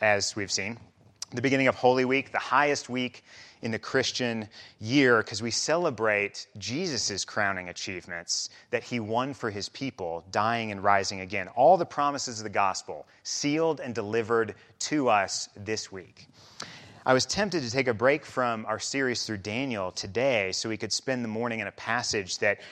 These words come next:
really highlights the themes that this monumental day is about. But man, the more I read Daniel five, the more I realized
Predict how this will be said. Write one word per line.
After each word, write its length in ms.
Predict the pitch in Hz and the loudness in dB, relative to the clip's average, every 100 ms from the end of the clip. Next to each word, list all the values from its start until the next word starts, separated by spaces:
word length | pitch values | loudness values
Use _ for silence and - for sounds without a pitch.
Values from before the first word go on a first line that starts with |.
| - | -2
really 240 | 123 139 110 | 2 4 2
highlights 720 | - - 123 151 151 165 - | 0 4 4 4 0 0 -8
the 120 | 107 | -10
themes 680 | - 117 123 160 180 - - - - - | -8 -6 -4 -6 -8 -10 -12 -14 -14 -6
that 140 | 101 | -2
this 160 | 120 - | -2 0
monumental 600 | 113 123 123 117 110 107 | 2 2 0 -4 -4 -4
day 200 | 104 107 | 2 0
is 120 | 107 | 0
about. 440 | 90 95 123 - | 0 2 2 2
But 180 | 117 110 - - - | 0 0 -6 -18 -4
man, 140 | 160 | -2
the 60 | 131 | 0
more 200 | 151 220 | 0 2
I 40 | |
read 240 | 175 165 117 | 2 0 0
Daniel 280 | 127 135 104 | -4 -4 -4
five, 480 | - 160 127 98 | 0 2 2 0
the 60 | 107 | -2
more 160 | 151 185 | 4 4
I 60 | |
realized 560 | 139 147 131 110 - | 6 4 4 2 -2